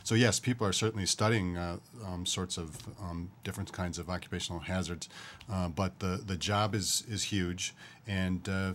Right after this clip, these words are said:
you know, there's a lot of, I think, um, in terms of studies, you, you need money, you need,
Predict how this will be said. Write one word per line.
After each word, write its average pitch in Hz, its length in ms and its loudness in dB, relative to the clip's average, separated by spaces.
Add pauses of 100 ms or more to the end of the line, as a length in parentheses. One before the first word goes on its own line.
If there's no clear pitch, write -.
you 117 60 -4
know, 107 80 0
there's 98 180 -2
a 101 60 -2
lot 104 180 4
of, 98 160 -2
I 95 80 -2
think, 95 360 -4 (100)
um, 87 320 -2 (460)
in 95 80 -2
terms 98 280 2
of 90 120 -2 (120)
studies, 101 520 2
you, 101 120 2
you 110 80 0
need 101 160 2
money, 107 300 8
you 101 80 4
need, 95 220 2